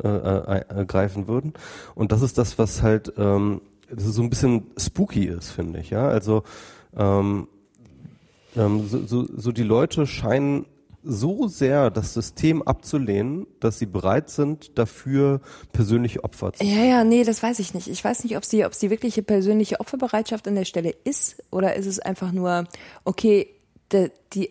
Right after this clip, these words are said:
Speaker 2: also ich bin jetzt, ich habe jetzt diese Haltung, ich mache das jetzt irgendwie, ich, ich, ich scheiß jetzt drauf, ja, aber es werden schon genug andere dage-, also anders entscheiden. So,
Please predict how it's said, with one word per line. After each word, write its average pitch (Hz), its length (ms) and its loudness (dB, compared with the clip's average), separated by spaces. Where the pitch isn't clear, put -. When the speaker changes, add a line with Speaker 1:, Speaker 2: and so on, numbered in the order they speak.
Speaker 2:
also 185 160 0
ich - 220 -4
bin 240 160 6
jetzt, 220 320 2
ich 208 140 -2
habe 220 120 2
jetzt 208 220 2
diese 180 200 0
Haltung, 180 300 2
ich 170 100 -8
mache 175 180 -4
das - 180 -6
jetzt 156 240 -4
irgendwie, - 480 -6
ich, - 200 -10
ich, - 240 -14
ich - 220 -12
scheiß 170 240 -2
jetzt - 240 -4
drauf, 220 280 -4
ja, 185 240 -4
aber 170 200 4
es 165 140 4
werden 196 200 6
schon 175 240 0
genug 170 360 -2
andere 160 420 0
dage-, 151 320 -2
also 143 420 -4
anders 156 360 -4
entscheiden. - 420 -12
So, - 200 -8